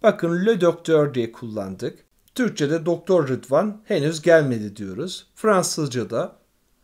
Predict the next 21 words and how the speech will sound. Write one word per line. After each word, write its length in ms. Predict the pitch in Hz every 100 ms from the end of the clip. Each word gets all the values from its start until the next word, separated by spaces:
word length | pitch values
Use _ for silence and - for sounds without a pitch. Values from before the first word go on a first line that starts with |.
| _
isimlerin 580 | - 233 214 190 175 165
önüne 280 | 147 143 147
artikel 540 | 143 - 139 143 131
koymamız 600 | 123 123 117 107 104 104
lazım. 480 | 101 92 - 147 202 _ _ _ _ -
Doktor 580 | 240 226 151 127 175 - _ _ _ _ -
bir 140 | 240
tane 320 | - 151 143 175
mesleği 560 | 160 151 - 147 135
gösteriyor 600 | 127 113 - 110 101 95
bize 280 | 98 92 110
ya 200 | 151 123
da 200 | 110 92
bir 360 | 107 180 - _ _ _ _ _ -
ünvanı. 720 | 190 160 131 107 98 147 247 -
Dolayısıyla 840 | 220 202 156 - 127 101 151 262 -
belirli 380 | 254 233 208 170
artikel 520 | 127 - 123 123 110
kullandık. 680 | - 101 90 87 160 185 -
Ya 180 | 202
da 300 | 127 110 -